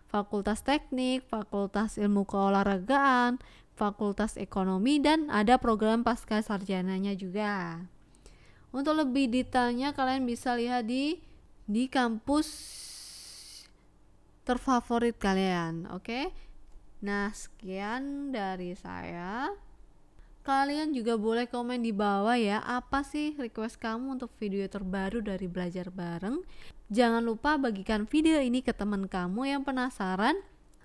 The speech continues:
eh, informasi universitas terbaik di Indonesia. Sampai jumpa di video selanjutnya.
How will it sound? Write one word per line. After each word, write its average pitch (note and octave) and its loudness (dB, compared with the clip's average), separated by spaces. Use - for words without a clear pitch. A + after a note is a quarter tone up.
eh, A3 6
informasi D4 4
universitas B3 0
terbaik G3+ 2
di G3+ 0
Indonesia. F3+ -2
Sampai G#3+ 4
jumpa D#4+ 6
di C4+ 2
video B3+ 2
selanjutnya. A3+ 0